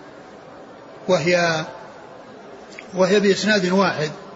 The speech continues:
هذه الخ-، الثلاثيات كلها بإسناد واحد، وهذا الإسناد ضعيف، لأن جبارة مغل-، بن مغلس ضعيف، وأيضا كثير بن سليم ضعيف، فالحديث غير صحيح.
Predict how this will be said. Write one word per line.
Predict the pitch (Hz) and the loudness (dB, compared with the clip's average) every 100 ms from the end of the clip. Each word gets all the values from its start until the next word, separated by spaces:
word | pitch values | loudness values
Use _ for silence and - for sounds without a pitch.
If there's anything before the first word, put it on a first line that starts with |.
| - - - - - | -20 -20 -20 -20 -14
هذه | - 180 175 | -2 0 0
الخ-، | 160 - | -2 -2
الثلاثيات | 180 170 156 196 185 170 190 190 220 | 0 0 2 4 4 2 0 0 0
كلها | 254 196 | 2 2
بإسناد | 196 185 190 175 | 2 2 0 0
واحد، | 175 220 202 226 220 - - - - | 4 4 4 0 -2 -8 -16 -14 0
وهذا | 185 202 185 | 2 4 2
الإسناد | 185 202 185 | 2 2 2
ضعيف، | 175 170 160 139 | 2 2 2 0
لأن | 175 202 190 180 | 0 2 2 2
جبارة | 175 180 190 175 | 2 2 2 0
مغل-، | 165 170 214 220 214 202 190 | 0 0 0 0 0 0 0
بن | |
مغلس | 180 180 196 190 175 | -2 0 0 0 -2
ضعيف، | 175 196 247 214 - - - - - | 0 2 2 0 -10 -18 -18 -8 0
وأيضا | 185 185 220 208 185 | 2 4 2 2 2
كثير | 190 175 202 | 2 4 4
بن | 180 180 | 2 0
سليم | 190 196 190 196 196 | 2 2 2 0 0
ضعيف، | 175 175 - - - - - - - 196 | 2 2 -2 -14 -18 -18 -20 -20 -6 2
فالحديث | 185 180 175 180 170 - 175 208 165 | 4 4 2 2 0 0 2 2 4
غير | 190 | 2
صحيح. | 180 165 151 | 2 0 0